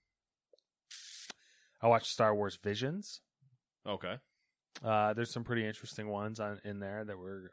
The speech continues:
Speaker 1: were good. Uh, a lot of, there, there was a lot of overarching themes in all of them, even though they're all individual stories by individual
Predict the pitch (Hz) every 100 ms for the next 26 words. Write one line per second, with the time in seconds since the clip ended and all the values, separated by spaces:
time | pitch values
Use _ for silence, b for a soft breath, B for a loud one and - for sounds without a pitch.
0 | 104 104 95 - 92 110 b b b b
1 | b - 123 117 113 113 110 123 131 131
2 | 127 120 - _ _ _ _ _ _ 123
3 | 123 131 135 143 127 123 151 180 156 151
4 | 143 131 117 101 - 139 135 139 156 151
5 | 120 127 139 143 165 151 117 107 107 104
6 | 101 104 104 107 104 104 104 98 - 104
7 | 98 110 98 98 101 95 98 92